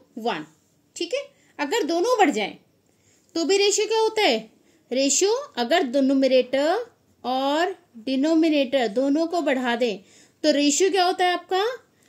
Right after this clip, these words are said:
रेशियो आपका कम हो जाता है, रेशियो आपका डिक्रीज हो जाता है। चलो एक और एग्जांपल ले लेते हैं,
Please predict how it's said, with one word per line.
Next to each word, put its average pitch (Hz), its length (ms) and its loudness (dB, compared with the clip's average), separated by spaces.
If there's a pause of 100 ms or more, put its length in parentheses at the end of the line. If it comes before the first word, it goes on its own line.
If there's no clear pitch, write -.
(160)
रेशियो 294 500 0
आपका 370 280 -2
कम 320 220 0
हो 247 140 2
जाता 190 340 -6
है, - 200 -20 (120)
रेशियो 254 480 -4
आपका 285 420 -4 (580)
डिक्रीज 294 600 2
हो 320 60 0
जाता 190 320 -4
है। 180 100 -6
चलो 330 260 -4
एक 330 200 -2
और 294 120 0
एग्जांपल 220 440 -4
ले 202 100 -4
लेते 180 240 -8
हैं, 175 120 -16